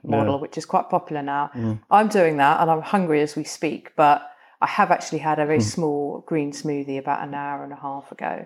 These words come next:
Speaker 1: Right.
Speaker 2: But we
Speaker 1: <laughs>
Speaker 2: try and eat between ten and seven.
Speaker 1: Mm.
Speaker 2: So what's that, a nine-hour window?
Speaker 1: Mm. Yeah, so I do
Speaker 2: Yours
Speaker 1: it
Speaker 2: is
Speaker 1: generally in
Speaker 2: even
Speaker 1: a six.
Speaker 2: shorter.
Speaker 1: Yeah, some days I don't even eat at all.
Speaker 2: What's the
Speaker 1: And
Speaker 2: thinking behind the time-restricted eating?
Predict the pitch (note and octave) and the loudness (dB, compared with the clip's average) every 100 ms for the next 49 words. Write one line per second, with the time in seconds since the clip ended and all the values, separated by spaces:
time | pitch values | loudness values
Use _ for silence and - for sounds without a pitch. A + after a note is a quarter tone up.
0 | - G#2+ G2+ - - _ - G3 F#3+ A2 | 0 2 2 -4 -20 _ 2 4 6 4
1 | - G#3 F#3+ F#3 F3 E3+ - - F3 E3 | 4 6 6 6 2 -2 -4 -4 -2 -2
2 | D#3+ F3 D3+ D3 - C#3+ C3 B2 _ _ | -2 -2 0 -4 -4 -4 -2 -10 _ _
3 | _ G#2+ G#2 D3 - D3 D3 D3 D3+ C#3+ | _ -2 0 -2 -4 -6 -6 -6 -6 -4
4 | C#3 C3+ C3+ B2+ - _ _ - A2 G#2+ | -6 -8 -12 -14 -16 _ _ -6 -4 -4
5 | - A#2 G#2+ - A2 G#2 G2 G#3 D3 A#2+ | 0 6 6 8 6 10 8 10 8 8
6 | - G2 G3+ G3 - - B2 A#2 A2+ F3 | 6 6 8 8 6 6 8 8 8 8
7 | D#3 A2+ G#2+ A2 G#2+ G2 A2 G2+ - - | 8 6 4 4 4 4 2 0 -2 4
8 | A#2 G2+ - G#3+ B3+ - C#4 B3 A#3+ A#3 | 6 4 -2 0 0 2 2 2 0 -2
9 | A3+ G#3 G#3 G#3+ G3 - - - F#3+ F3 | -4 -6 -6 -6 -6 -12 -14 -10 -10 -10
10 | D#3 | -14